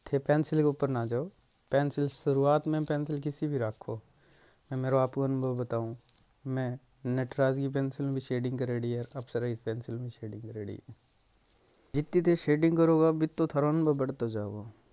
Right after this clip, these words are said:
फिर थाने महसूस ही कोनी होगी, "आ पेंसिल चाहिए, वह चाहिए।" अगर थे प्रैक्टिस अच्छी करोगा, तो थाने नॉर्मल पेंसिल भी थे शेडिंग कर सको, भी, भी डार्क कर सको।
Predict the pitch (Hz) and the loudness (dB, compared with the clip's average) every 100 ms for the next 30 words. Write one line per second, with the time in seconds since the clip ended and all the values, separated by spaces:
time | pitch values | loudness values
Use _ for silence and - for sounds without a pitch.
0 | _ - 135 - 139 139 131 - 139 151 | _ -6 -6 -2 0 0 -2 -2 -4 -2
1 | 143 135 127 123 127 127 123 131 131 123 | -2 -2 -2 -4 -4 -2 -4 -2 -2 -2
2 | 127 123 - 127 120 123 131 127 - 123 | -2 -4 -6 -6 -4 -4 -6 -6 -8 -6
3 | 120 - - 123 135 139 - 135 139 139 | -8 -12 -14 -6 -2 -2 -4 -2 -4 -2
4 | 147 139 139 - 139 131 127 139 139 - | -4 0 -2 0 0 0 -2 -4 -8 -16
5 | - - - - 135 131 139 139 156 165 | -20 -20 -16 -12 -4 -2 0 2 2 4
6 | 160 160 147 151 151 151 147 143 139 - | 4 2 2 2 2 0 0 0 -4 -2
7 | 127 131 123 127 - - 123 135 135 123 | -2 0 0 -2 -4 -6 -4 -2 0 0
8 | 117 117 - 127 - - - | 0 -2 -4 -10 -10 -14 -16